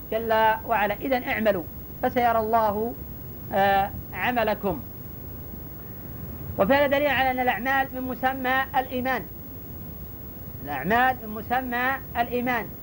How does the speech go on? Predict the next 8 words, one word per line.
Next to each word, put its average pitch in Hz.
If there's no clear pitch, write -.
خلافا 262
للمرجئة 247
الذين 233
يقولون 254
بأن 247
الإيمان 247
قول 247
وعمل، 240